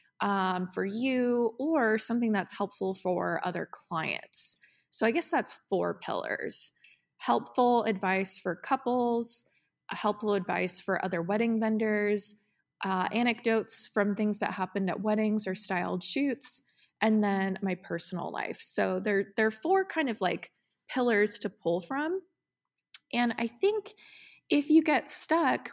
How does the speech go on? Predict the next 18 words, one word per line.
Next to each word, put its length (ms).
what, 440
what 180
I've 260
done 160
in 100
the 80
past 540
is 240
I've 240
gone 280
to, 140
like, 520
brides 540
dot 260
com 640
or 240
wedding 460
blogs 640